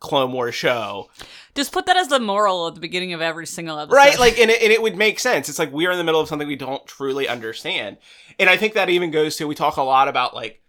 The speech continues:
Speaker 1: we talk a lot about Obi-Wan's kind of defense of the Jedi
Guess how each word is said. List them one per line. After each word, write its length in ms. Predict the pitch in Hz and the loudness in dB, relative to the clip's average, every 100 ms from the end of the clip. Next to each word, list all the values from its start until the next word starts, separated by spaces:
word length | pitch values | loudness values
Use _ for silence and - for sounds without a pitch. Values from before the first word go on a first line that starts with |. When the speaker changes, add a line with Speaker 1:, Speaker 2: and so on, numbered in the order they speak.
| _ _ | _ _
Speaker 1:
we 80 | 165 | 2
talk 140 | 233 226 | 4 6
a 40 | |
lot 140 | 185 | 6
about 180 | 175 165 | 8 8
Obi-Wan's 840 | 165 151 143 143 139 139 139 - - - | 6 4 4 6 6 4 -2 -6 -14 -12
kind 240 | - 147 | -2 0
of 240 | 135 113 - | 0 -4 -4
defense 460 | 139 139 131 - | -2 -2 -4 -4
of 120 | 139 | -6
the 100 | 123 | -6
Jedi 600 | 117 117 117 120 127 160 | -4 -2 0 0 0 -4